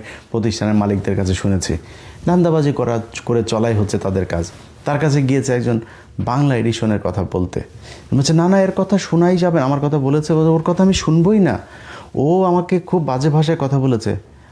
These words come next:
আপনি চোর। আপনার যেটা বলা হয়েছে সেটা তো গালি। আপনি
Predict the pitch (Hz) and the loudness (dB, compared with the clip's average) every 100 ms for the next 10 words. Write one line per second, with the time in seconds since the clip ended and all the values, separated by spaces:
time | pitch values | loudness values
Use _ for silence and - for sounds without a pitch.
0 | - 120 151 131 - 143 151 143 113 95 | -10 -2 -2 -2 -2 0 2 2 2 0
1 | - - - - - - - - - - | -4 -16 -20 -20 -20 -20 -20 -20 -20 -20
2 | - - 107 - 147 131 139 151 123 139 | -20 -10 -6 -2 0 2 0 0 0 2
3 | 143 139 147 139 143 110 104 110 117 107 | 2 2 2 2 0 -2 -2 0 2 2
4 | 101 123 | 0 -2